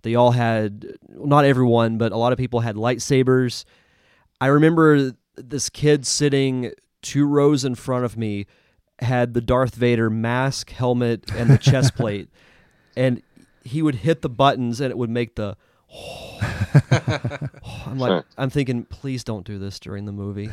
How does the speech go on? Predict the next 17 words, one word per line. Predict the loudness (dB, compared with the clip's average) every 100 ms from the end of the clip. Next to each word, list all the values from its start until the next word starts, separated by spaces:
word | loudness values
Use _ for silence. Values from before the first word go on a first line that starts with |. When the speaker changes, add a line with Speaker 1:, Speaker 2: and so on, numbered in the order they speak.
| -14
Speaker 1:
Please, | -6 -2 -2
for | -4 -8
everything | -4 -2 -2 0 -2 -2 -2
that | -4
is | -6
good | -4 -2
in | -2
this | -2 -6
world, | -6 -4 -4 -6
please | -8 -4 -2 -4 -6 -12 _ _ _ _ _ _ -4
do | 0
not | 2 0 0
do | -2 0
this | -2
during | -2 -4 -4
the | -6
movie." | -8 -8 -12